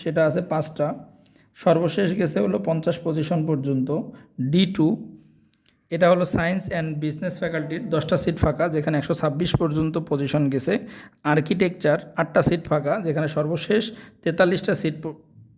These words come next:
মানে পজিশন পর্যন্ত গেছে। এখন এই যে বিষয়টা আছে, এই বিষয়টার মধ্যে তোমরা একটা জিনিস খেয়াল করে দেখো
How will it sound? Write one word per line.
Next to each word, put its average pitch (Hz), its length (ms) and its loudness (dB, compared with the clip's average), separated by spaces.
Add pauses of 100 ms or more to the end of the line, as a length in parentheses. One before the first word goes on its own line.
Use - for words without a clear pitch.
(640)
মানে 143 120 2
পজিশন 170 420 2
পর্যন্ত 156 320 0
গেছে। 120 340 -4 (680)
এখন 160 200 0
এই 190 140 4
যে 220 160 2
বিষয়টা 208 500 0
আছে, 156 240 -2 (140)
এই 175 120 0
বিষয়টার 190 500 -2
মধ্যে 175 320 0 (500)
তোমরা 170 220 0
একটা 170 160 2
জিনিস 190 240 0
খেয়াল 170 220 2
করে 175 200 2
দেখো 147 280 0